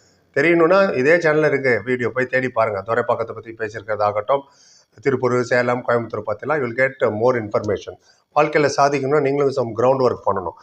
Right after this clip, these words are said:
சில பேர்லாம் மூணு வருஷம் கழிச்சு இப்ப கேக்குறாங்க, "எனக்கு முப்பத்தி ரெண்டு வயசு ஆச்சு சார், நான் சேரலாமான்னு?" You know, அதாவது டக்கு டக்குன்னு நீங்க பண்ண, கையிலேயே இருக்கு உங்க சோஷியல் மீடியா. மூணு வருஷம் முன்னாடி போட்ட வீடியோ பார்த்துட்டு இப்ப வந்து, "ஃபோன் நம்பர் சார்" அப்படிங்கிற. In fact, எல்லா வீடியோலயும் அந்த ஃபோன் நம்பர் கொடுத்துருக்கேன்.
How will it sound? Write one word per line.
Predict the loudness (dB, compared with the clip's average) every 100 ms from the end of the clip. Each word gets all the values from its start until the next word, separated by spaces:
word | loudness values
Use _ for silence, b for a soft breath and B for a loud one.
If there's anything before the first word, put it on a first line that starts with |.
| b b
சில | -2 0
பேர்லாம் | 4 4 4
மூணு | 4 4
வருஷம் | 4 4
கழிச்சு | 2 2 0
இப்ப | 2
கேக்குறாங்க, | 2 2 2 2
"எனக்கு | 0
முப்பத்தி | -4 -4 -4
ரெண்டு | 0
வயசு | -2 -2
ஆச்சு | -4 -4 -4
சார், | -2 -2
நான் | -2
சேரலாமான்னு?" | -2 0 -2 -2 -10 -14 b b b b b _ -2
You |
know, | 2 4
அதாவது | 4 4 4 2
டக்கு | 0 0
டக்குன்னு | 2 2 2
நீங்க | 2 2 2
பண்ண, | 2 0
கையிலேயே | 2 2 4 4
இருக்கு | 4 2
உங்க | 2
சோஷியல் | 0 0 -2
மீடியா. | -4 -4 -4 -4 b b b _
மூணு | 4 6
வருஷம் | 6 4 4
முன்னாடி | 4 2
போட்ட | 2 2
வீடியோ | 2 4
பார்த்துட்டு | 2 2 0
இப்ப | 0
வந்து, | 0 0
"ஃபோன் | 0 0
நம்பர் | 0 -2 -2
சார்" | -2 -2 -4
அப்படிங்கிற. | -12 -6 -4 -2 -2
In | -2
fact, | 0 0 0
எல்லா | 0 2 2
வீடியோலயும் | 2 0 2 2
அந்த | 0
ஃபோன் | 0 0
நம்பர் | -2 -6
கொடுத்துருக்கேன். | -8 -8 -8 -8